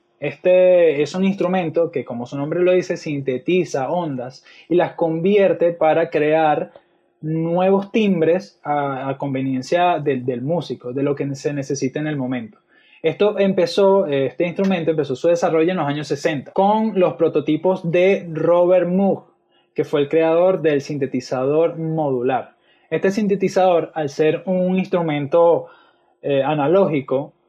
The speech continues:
con cualquier variación en la temperatura externa,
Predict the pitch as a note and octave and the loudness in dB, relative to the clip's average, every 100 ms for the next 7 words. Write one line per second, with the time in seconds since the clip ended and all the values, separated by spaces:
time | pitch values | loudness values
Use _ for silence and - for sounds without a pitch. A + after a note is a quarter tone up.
0 | _ _ _ _ - D#3 D3 C#3+ C#3+ C#3 | _ _ _ _ -2 0 0 -2 -2 -2
1 | C#3 C3+ C3 C3 C3 D#3 D3 D3 F3 F3+ | -4 -4 -4 -6 -4 -2 -2 2 2 4
2 | G3+ F3+ - F#3 F#3 F3 D3 D3+ C#3+ C3+ | 4 2 2 2 2 0 -4 -6 -4 -4
3 | C3+ C#3+ C3+ C3 B2+ F3+ F3+ E3 D3 D3+ | -4 -4 -4 -4 -2 0 2 2 0 -4
4 | _ C#3 C3 - F3+ E3 D3 C#3+ - | _ -14 -14 0 2 2 0 -4 -8